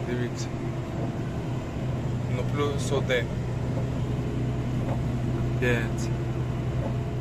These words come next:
Дивіться, що твориться, це ужас. Дивіться, який снігопад! А ми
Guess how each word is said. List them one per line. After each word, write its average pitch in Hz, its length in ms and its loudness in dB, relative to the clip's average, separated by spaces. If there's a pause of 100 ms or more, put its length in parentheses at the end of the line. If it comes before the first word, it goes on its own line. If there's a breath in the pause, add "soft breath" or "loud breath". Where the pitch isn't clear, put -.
(600)
Дивіться, 170 580 4
що 160 220 4
твориться, 151 840 4
це 147 140 2 (340)
ужас. 139 500 2 (1500)
Дивіться, 175 460 4 (100)
який 175 460 2
снігопад! 165 920 4 (2000)
А 156 40 6
ми 214 340 6